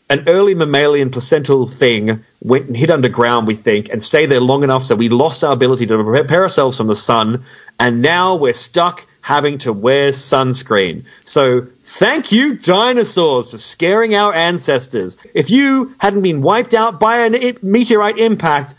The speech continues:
I would punch you right in your cancer-saving face.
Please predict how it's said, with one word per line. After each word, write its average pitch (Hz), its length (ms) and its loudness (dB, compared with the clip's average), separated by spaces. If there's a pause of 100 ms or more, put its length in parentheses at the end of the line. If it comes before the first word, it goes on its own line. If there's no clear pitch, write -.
(180)
I 175 160 2
would 143 300 -2
punch 208 400 -2
you 208 300 0 (160)
right 185 520 0
in 160 180 -4
your 117 180 2 (320)
cancer-saving 170 1080 0
face. 101 760 -2